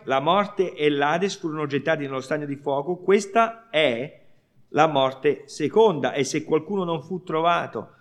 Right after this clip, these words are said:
scritto nel libro della vita, fu gettato nello stagno di fuoco." Quindi la morte seconda è la morte spirituale, cioè dove uno poi passerà l'eternità, lo stagno ardente. Quindi se sei nato una volta fisicamente,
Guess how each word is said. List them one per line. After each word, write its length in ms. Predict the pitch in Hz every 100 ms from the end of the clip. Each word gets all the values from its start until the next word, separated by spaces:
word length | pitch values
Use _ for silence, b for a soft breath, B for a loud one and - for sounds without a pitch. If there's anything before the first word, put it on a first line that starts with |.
| b -
scritto 460 | - 196 196 143
nel 140 | 117 123
libro 220 | 160 139
della 180 | 135 175
vita, 260 | 196 196
fu 180 | 196 160
gettato 400 | 147 170 151 135
nello 200 | 139 131
stagno 240 | - 123 120
di 80 |
fuoco." 340 | 117 190 151 120
Quindi 200 | 180 156
la 120 | 139
morte 380 | 151 214 208 175
seconda 680 | 139 135 - 185 147 - - _ - _ _ _ _ _ _ _
è 140 | 175
la 140 | 196 190
morte 340 | 190 185 196
spirituale, 580 | 185 190 180 190 214 175
cioè 380 | - 185 196 165
dove 540 | 175 180 202 - -
uno 260 | - 170 180
poi 280 | 185 170 170
passerà 440 | 170 156 151 147
l'eternità, 800 | 147 143 143 156 156 151 214 165
lo 140 | 104
stagno 500 | 113 - 131 139 139
ardente. 600 | 139 139 185 165 101 - - _ _ _ _ _ _ _ _ _ _
Quindi 340 | 196 175 120
se 200 | - 139
sei 300 | - 226 233 208
nato 520 | 214 214 208 190 -
una 340 | 202 220 214
volta 460 | 208 208 208 - 160
fisicamente, 1160 | - 180 151 156 151 185 240 240 240 247 240